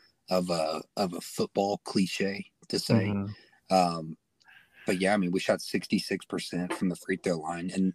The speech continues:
Speaker 1: yeah, there, you know, there, there's a lot of points left on the board there. Um, but I mean, as far as rebounds, it was pretty even, thirty-five thirty-six. They had one more rebound than us, so
Speaker 2: No, we
Speaker 1: I don't
Speaker 2: didn't
Speaker 1: know.
Speaker 2: rebound super poorly, but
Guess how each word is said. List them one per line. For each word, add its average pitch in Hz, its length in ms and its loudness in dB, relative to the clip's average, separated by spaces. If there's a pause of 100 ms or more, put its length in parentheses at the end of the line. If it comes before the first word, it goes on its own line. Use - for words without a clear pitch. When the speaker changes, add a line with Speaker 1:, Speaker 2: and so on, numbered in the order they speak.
Speaker 1:
yeah, 123 220 6
there, 90 220 -2
you 98 120 2
know, 82 180 -2 (360)
there, 95 380 2
there's 95 240 0
a 95 60 0
lot 95 300 4
of 90 80 -6
points 104 320 -2
left 90 220 -2
on 95 60 -2
the 90 80 -2
board 87 320 -4
there. - 260 -14 (720)
Um, 82 460 0 (460)
but 110 220 6
I 104 60 8
mean, 104 160 6
as - 80 -4
far 113 200 6
as 92 120 0
rebounds, 95 640 0
it 90 160 0
was - 420 -4 (460)
pretty 98 160 2
even, 117 280 2
thirty-five 92 440 2
thirty-six. 101 800 -4
They 92 100 0
had 92 160 -4
one 95 160 0
more 95 160 2
rebound 92 340 0
than 80 120 -6
us, 82 160 -8
so 80 260 -4 (300)
Speaker 2:
No, 160 280 8
we 185 140 10
Speaker 1:
I - 20 12
don't 311 120 12
Speaker 2:
didn't 302 80 12
Speaker 1:
know. 131 140 8 (360)
Speaker 2:
rebound 160 420 8
super - 220 4
poorly, 120 520 8
but - 200 -2